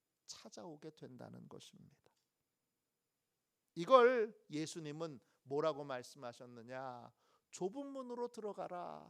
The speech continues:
그러셨어요. 좁은 문이 뭐예요?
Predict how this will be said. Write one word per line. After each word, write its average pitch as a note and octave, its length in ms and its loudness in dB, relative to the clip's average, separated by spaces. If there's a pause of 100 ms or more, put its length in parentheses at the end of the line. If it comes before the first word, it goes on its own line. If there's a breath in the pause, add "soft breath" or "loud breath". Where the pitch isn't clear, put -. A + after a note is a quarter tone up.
(140)
그러셨어요. - 640 -18 (1700)
좁은 G#4+ 480 0
문이 G4 220 -2
뭐예요? C3+ 540 -6